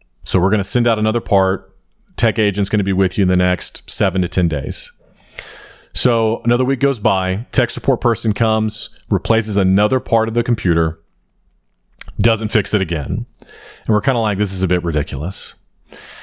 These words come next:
And so we go back to this company. I almost said their name. We went back to this company and we were like, "Okay, we just wanna return it. This is ridiculous.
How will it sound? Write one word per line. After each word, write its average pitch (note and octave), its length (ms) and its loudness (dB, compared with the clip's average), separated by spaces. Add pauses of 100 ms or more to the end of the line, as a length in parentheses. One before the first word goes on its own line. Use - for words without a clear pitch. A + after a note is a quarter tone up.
(160)
And G#2 120 2
so A#2 140 2
we A2 100 0
go A2+ 360 2
back - 360 -2
to E3+ 60 -8
this C3 300 0
company. F#2+ 640 0 (280)
I G#2+ 40 4
almost A#2+ 220 2
said A#2 140 0
their A#2 80 0
name. F2+ 260 -2 (380)
We D3 80 2
went C#3 140 0
back F3 200 2
to G3+ 60 -8
this C#3 160 0
company F#2+ 540 0 (260)
and A2 360 0
we A#2+ 140 -2
were B2 200 2
like, G#2+ 500 0 (400)
"Okay, A2+ 140 2
we A#2 120 2
just A2 120 -6
wanna B2 140 2
return F2+ 340 -2
it. D#2 100 -6 (120)
This G#2 140 0
is G2 160 0
ridiculous. D#2+ 680 -2